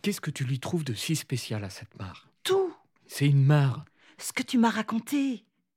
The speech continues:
Speaker 2: les sorcières, j'adore. J'en ai parlé à la vieille chez qui j'habite.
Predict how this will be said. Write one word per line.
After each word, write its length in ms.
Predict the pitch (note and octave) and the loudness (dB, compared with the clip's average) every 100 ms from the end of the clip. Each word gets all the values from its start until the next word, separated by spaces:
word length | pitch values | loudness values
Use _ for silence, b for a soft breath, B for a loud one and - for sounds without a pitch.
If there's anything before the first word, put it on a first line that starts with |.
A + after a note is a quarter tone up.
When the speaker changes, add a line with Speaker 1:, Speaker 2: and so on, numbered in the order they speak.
| _ | _
Speaker 2:
les 120 | A#3+ | 0
sorcières, 1040 | A3 - G3+ - - C4 B3+ A#3+ E3 B2+ - _ _ _ | 2 2 0 -4 -4 0 0 0 -2 -6 -8 _ _ _
j'adore. 960 | C4 C#4 A#3 F3+ B3 D#4 B3+ E3+ C#3 B2 _ b b b b - | 4 4 4 4 6 6 6 4 2 -8 _ b b b b -2
J'en 160 | E3+ G3 | 0 2
ai 80 | |
parlé 240 | - A#3 D#4 | 0 -2 0
à 40 | |
la 120 | A3+ | 0
vieille 440 | E3 G3 G#3 D#3+ C3 | 0 0 -2 -2 -6
chez 200 | - - | -6 -6
qui 120 | F#3 | -4
j'habite. 440 | E3 E3 F3 - | -2 -4 -8 -18